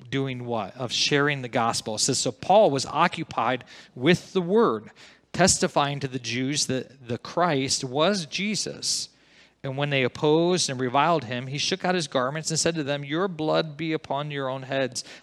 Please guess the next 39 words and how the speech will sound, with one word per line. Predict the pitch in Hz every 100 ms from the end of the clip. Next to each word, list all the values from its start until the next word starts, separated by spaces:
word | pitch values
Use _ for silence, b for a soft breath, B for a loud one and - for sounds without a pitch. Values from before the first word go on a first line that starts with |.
| B
I | 135 160
am | 160 143
innocent. | 147 131 - 107 95 b b b
From | - 120
now | 127 127
on, | 139 156
I | 127
go | 117 127
to | 131
the | 123 120
Gentiles." | 120 107 - 101 101 113 - B B B B
So | - 151 143
it's | - 156 -
kinda | 247 285
like | 156 -
this. | 185 139 -
Okay, | 151 - 139
here's | 127 190 226
Silas | - 147 160 170 -
and | 131
Timothy. | - 156 165 170
They're | 139 170
gonna | 175 156
report. | 135 135 - 165 170 - B B
They're | 147 156
coming | 190 180 175
into | 165 147
town. | - 165 160 165 170 B B B -
Uh, | 127 123 123
they're | 143
gonna | 160 151
give | 147 139
Paul | - 147 147 143
their | 143
report. | 139 139 - 147 147 139 -
And | 143
it's | 143
almost | 185 254 226 -
like | 151 147 -